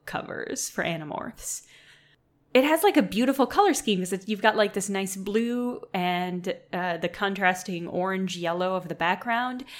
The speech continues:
and that both of those colors are picked up in the butterfly wings. I feel like most of the time these covers are kind of sloppy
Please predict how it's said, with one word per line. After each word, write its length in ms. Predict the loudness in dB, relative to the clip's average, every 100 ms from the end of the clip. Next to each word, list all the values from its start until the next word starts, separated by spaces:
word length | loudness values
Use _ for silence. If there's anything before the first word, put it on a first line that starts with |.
| -10 0
and 220 | 2 4
that 240 | 4 6
both 220 | 6 8
of 120 | 6 4
those 200 | 4 2
colors 360 | -2 0 0
are 80 | -2
picked 380 | -2 -2 -2 0
up 200 | 0 0
in 240 | 0 0 0
the 80 | 2
butterfly 520 | 2 0 0 0 0
wings. 600 | 0 -2 -4 -6 -8 -12 -16 -20 -6
I 80 | 0
feel 160 | 6 8
like 160 | 8
most 340 | 8 6 4 2
of 60 | 0
the 80 |
time 640 | 0 2 2 2 0 -4 -6 -4
these 220 | -2 0
covers 360 | 0 2 2
are 220 | 2 2 0
kind 340 | -4 -2 -2
of 240 | -4 -4
sloppy 1000 | -4 -4 0 2 2 0 -2 0 -4 -6